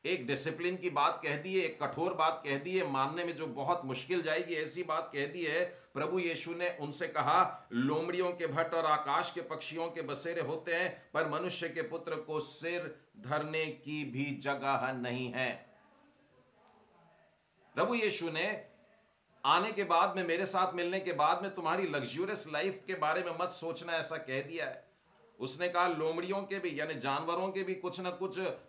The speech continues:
गुफा हो जाते, घर हो जाते, घोंसले हो जाते, लेकिन मेरे पास में कुछ भी नहीं है। मेरे पास में जब तुम आते हो, तो क्या ऐसे expectation से आते हो कि मैं तुमको बंगला और गाड़ी देने वाला हूं? यदि ऐसा सोच के आते हो, तो मत आना, मैं तुमको ये चीजें नहीं देने वाला।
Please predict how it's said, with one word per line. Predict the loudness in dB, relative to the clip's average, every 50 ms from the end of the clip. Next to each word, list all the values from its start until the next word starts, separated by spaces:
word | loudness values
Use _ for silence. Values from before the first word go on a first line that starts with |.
| -10
गुफा | -8 -6 -6 -4 0 2 4
हो | 4 4 4
जाते, | 4 2 2 2 0 -2 -4
घर | 0 0 0 2 2
हो | 0 2
जाते, | 2 0 0 0 0 -2
घोंसले | -2 -2 -2 -4 -4 -4 -4 -2
हो | -2 -2
जाते, | 0 0 0 0 0 -2 -2
लेकिन | -2 -2 -4 -4 -4
मेरे | -4 -2 -2 -2
पास | -2 0 0 0 0 -2 -4
में | -8 -6
कुछ | -6 -8 -6
भी | -6 -6 -4
नहीं | -4 -4 -4 -4
है। | -4 -4 -6 -6 -12 -14 -6 0
मेरे | 2 2 2 2 2
पास | 4 4 6 6 6 4 0 -2
में | -2 0
जब | 0 0 0 0
तुम | -2 0 2
आते | 2 0 0 0 -2
हो, | -4 -4
तो | -4 -4 -6
क्या | -4 -2 0
ऐसे | 2 2 0 0 -2 -4 -6
expectation | -6 -6 -4 -4 -4 -4 -4 -6 -4 -4 -4 -6 -4
से | -2 0 2
आते | 2 2 0 0 -2
हो | -4 -4 -4
कि | -4 -6 -6
मैं | -4 -4 -4 -4
तुमको | -6 -8 -8 -8 -8 -4
बंगला | -4 -4 -4 -2 0 0
और | 0 0
गाड़ी | 0 0 0 0
देने | 0 -2 -2 -2 0
वाला | 2 2 2 2 2 0
हूं? | 0 0 -2 -4 -6 -10 -14 -4 2
यदि | 2 4 6 6
ऐसा | 4 4 2 2 2 2
सोच | 2 2 -2 -4 -4 -2
के | 0 2
आते | 2 2 2 0 0
हो, | 0 0 0
तो | 0 0
मत | 0 0 0 0 2
आना, | 0 2 2 2 0
मैं | 0 0 -2 -2
तुमको | -4 -6 -4 -4 -4
ये | -2 -4 -4
चीजें | -6 -6 -6 -4 -4 -4
नहीं | -2 -2 -4 -2
देने | -2 -2 -2 -2
वाला। | -2 -2 -2 -4 -6 -8 -12 -16 _